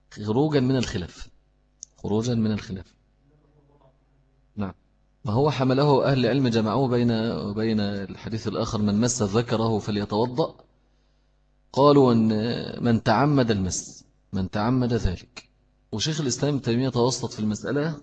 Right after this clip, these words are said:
قال: "يستحب له ذلك"، يعني الوضوء له مستحب. طب لو صلى بنفس الوضوء صلاته صحيحة.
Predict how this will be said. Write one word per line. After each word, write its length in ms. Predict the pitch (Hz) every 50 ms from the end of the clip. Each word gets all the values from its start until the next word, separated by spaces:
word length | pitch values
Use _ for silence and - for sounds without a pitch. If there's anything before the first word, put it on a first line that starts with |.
| -
قال: 200 | - 143 160 165
"يستحب 520 | 156 147 131 - 127 - - 147 131 117 113
له 220 | 110 117 113 107
ذلك"، 440 | 95 95 90 87 - - _ - - _ _ _ _ _ _ _ _ _ _ _ _ -
يعني 360 | 104 107 113 123 147 170 180 _ _ _ _ _ _ _ _ _ _ _ -
الوضوء 280 | 98 101 98 113 127 123
له 180 | 135 139 135 127
مستحب. 460 | 117 110 - - 110 - 113 104 101 - - -
طب 140 | 110 98
لو 120 | 107 110 107
صلى 300 | 104 - 143 139 135 123
بنفس 280 | 113 123 127 - -
الوضوء 480 | 127 117 113 107 117 127 - - - - _ - _ -
صلاته 560 | - - 104 117 123 120 120 123 147 170 175 _ _ _ _ _ _ _ _ _ _ -
صحيحة. 520 | - 110 104 117 120 104 87 - 90 -